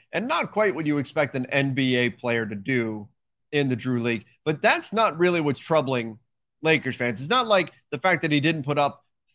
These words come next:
thirty, ten, and five or something that's really bothering Lakers fans. No, what, what's upset Lakers fans is that he was one for eight from three in this game. Now, eight shots is a tiny sample. It's a, it's a nothing of a sample size.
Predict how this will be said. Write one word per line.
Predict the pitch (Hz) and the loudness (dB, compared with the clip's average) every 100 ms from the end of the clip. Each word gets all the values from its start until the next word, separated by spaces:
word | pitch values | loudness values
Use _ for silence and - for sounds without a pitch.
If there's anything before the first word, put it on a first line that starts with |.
| _ | _
thirty, | 175 170 160 | 2 2 2
ten, | 135 156 135 | 2 0 0
and | 123 | 0
five | 147 139 131 123 | 4 6 6 2
or | |
something | 117 123 107 120 | -4 -6 -6 -6
that's | 123 131 | -6 -2
really | 143 135 | -2 0
bothering | 120 127 123 120 | 4 4 4 -2
Lakers | 120 120 120 | -4 -4 -6
fans. | 127 131 | -6 -2
No, | 233 262 | 0 2
what, | 262 220 | 0 0
what's | 233 | 0
upset | 226 190 277 185 | 0 2 2 2
Lakers | 262 190 160 | -2 0 -4
fans | - 117 110 - _ _ _ | -2 -2 -2 -10 _ _ _
is | 180 175 143 - _ | 2 4 2 -4 _
that | 156 | 2
he | 170 | 2
was | 165 139 | 2 0
one | 123 147 226 262 226 | 0 4 4 2 -4
for | 254 - - | -6 -6 2
eight | 170 170 - _ _ _ _ | 2 2 -2 _ _ _ _
from | 160 147 | -4 -4
three | 123 143 175 151 120 104 _ _ _ | -6 0 2 2 0 -4 _ _ _
in | 160 156 | -2 0
this | 143 139 - | 2 0 2
game. | 170 165 120 - _ _ _ _ - | 6 6 4 -4 _ _ _ _ 0
Now, | 151 110 - _ _ _ _ _ | 0 0 -8 _ _ _ _ _
eight | 208 226 - - _ | 4 4 0 -16 _
shots | - 196 175 117 123 - - | -8 0 2 2 -2 -10 -6
is | 147 | -2
a | 139 - _ _ | -2 -6 _ _
tiny | - 214 208 147 | 0 0 2 -2
sample. | - 127 123 | -2 -4 -4
It's | 147 | -4
a, | 151 135 | -4 -6
it's | 147 180 | -6 -8
a | |
nothing | 214 294 196 120 - | -2 -2 -2 -6 -4
of | 151 | -6
a | 147 | -2
sample | 156 127 117 | -2 -2 -4
size. | - - - | -12 -14 -18